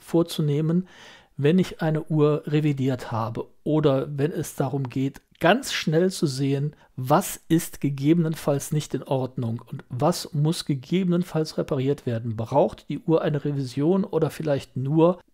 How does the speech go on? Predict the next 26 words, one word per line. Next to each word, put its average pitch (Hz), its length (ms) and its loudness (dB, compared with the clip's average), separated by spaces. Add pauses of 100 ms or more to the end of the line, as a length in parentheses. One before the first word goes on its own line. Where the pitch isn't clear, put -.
eine 139 220 0
neue 147 280 2
Justierung 156 800 0
der 127 140 -2
Ganggenauigkeit? 110 1040 -6 (120)
Da - 120 2
ich 277 100 -2
aber 233 160 4
alles 302 220 2
das 226 240 2
nicht - 260 -2
kann, 131 360 0
da 131 140 -2
ich 175 140 -6
eine 175 140 0
Uhr 160 220 2
weder 160 260 4
revidieren 135 600 0
kann, 120 400 -4 (200)
noch 151 380 2 (160)
wirklich 147 760 0
sicher 175 720 4
sagen 156 560 2
kann, 120 460 -2 (340)
welche 165 480 0
Auswirkungen 151 920 2